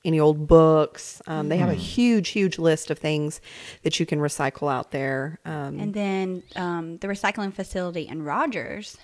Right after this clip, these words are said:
Speaker 3: has everything, like, nicely sto-, sorted between, like, glass and, um, office paper and plastic.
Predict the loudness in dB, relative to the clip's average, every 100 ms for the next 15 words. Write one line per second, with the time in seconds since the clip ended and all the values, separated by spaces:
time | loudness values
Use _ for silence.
0 | -6 -2 -2 -4 -12 _ _ _ _ -6
1 | -2 -2 -4 -4 -4 -4 -6 -6 -4 -6
2 | -8 -12 -12 -12 -12 -12 -10 -10 -10 -14
3 | -14 -12 -12 -12 -6 -4 -2 -2 -4 -10
4 | -10 -18 -20 -20 _ -4 -2 -2 -2 -4
5 | -4 -8 -4 -6 -2 -2 -2 -2 -4 -8
6 | -18 _ _ -6 -4 -4 -6 -4 0 0
7 | -2 -8 -6 -4 -4 -6 -8